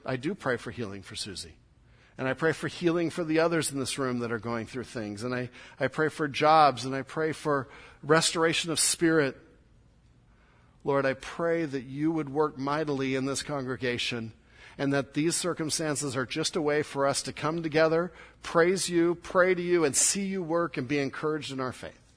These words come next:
Lord, we, we dedicate this next ten minutes of prayer to you, to opening up to each other, and to seeing you work at Village.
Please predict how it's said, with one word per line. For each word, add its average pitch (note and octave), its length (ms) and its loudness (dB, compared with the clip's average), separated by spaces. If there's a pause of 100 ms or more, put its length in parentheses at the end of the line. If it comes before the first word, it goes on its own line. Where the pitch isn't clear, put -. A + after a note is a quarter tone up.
(1400)
Lord, C3 300 2
we, C3 160 -4
we B2 220 -8
dedicate C3+ 680 -2
this B2+ 220 -4
next B2+ 320 -4
ten C3+ 240 -2
minutes B2+ 280 -4
of A2+ 140 -10
prayer A2+ 360 -4
to - 140 -10
you, G#2+ 360 -10 (800)
to - 100 -10
opening C3 380 -2
up B2+ 160 -4
to C3 120 -8
each A#2 160 -8
other, G2 360 -10 (280)
and A2+ 120 -8
to A2 60 -8
seeing C3+ 380 -4
you A#2+ 140 -4
work G#2 300 -10
at A2 80 -14
Village. - 500 -20